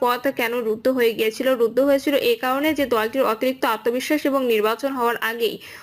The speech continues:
ক্ষমতায় চলে যাওয়ার মানসিকতা। আগামী নির্বাচনকে সামনে রেখে বিএনপি নেতাকর্মীদের মধ্যে আওয়ামী লীগের মতো নির্বাচন হওয়ার আগেই ক্ষমতায় চলে গেছে, এ ধরনের মনোভাব বিরাজ করছে। এ ধরনের মনোভাব আত্মঘাতী ও স্বপ্ন চুরমার হয়ে যাওয়ার লক্ষণ।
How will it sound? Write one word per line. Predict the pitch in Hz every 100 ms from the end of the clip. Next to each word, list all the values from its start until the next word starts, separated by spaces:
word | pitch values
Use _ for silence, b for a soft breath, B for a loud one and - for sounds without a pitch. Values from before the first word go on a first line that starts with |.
| B
ক্ষমতায় | - 294 294 339 349
চলে | 294 262
যাওয়ার | 262 254 254
মানসিকতা। | 214 196 - 226 214 226
আগামী | - 247 285 294
নির্বাচনকে | 277 262 277 285 277
সামনে | 285 240 226 233
রেখে | 233 294 247
বিএনপি | 233 226 226
নেতাকর্মীদের | 220 220 254 254 254 254 254
মধ্যে | 247 247 302
আওয়ামী | - 226 240 277
লীগের | 277 285
মতো | 269 269 269
নির্বাচন | 220 214 226 277 262
হওয়ার | 233 220
আগেই | - 220 254 294
ক্ষমতায় | 285 254 247 226
চলে | 190 196
গেছে, | 196 196 220 - B B B 311
এ | 339
ধরনের | 302 349 370 370
মনোভাব | 277 240 294 320 262
বিরাজ | 233 233 -
করছে। | 220 226 254
এ | 254
ধরনের | 262 262 254
মনোভাব | 240 247 269
আত্মঘাতী | 240 214 254 269 277
ও | 285
স্বপ্ন | 285 254 277
চুরমার | 269 240 220 233
হয়ে | 240 220
যাওয়ার | 220 214
লক্ষণ। | 214 - - 226 226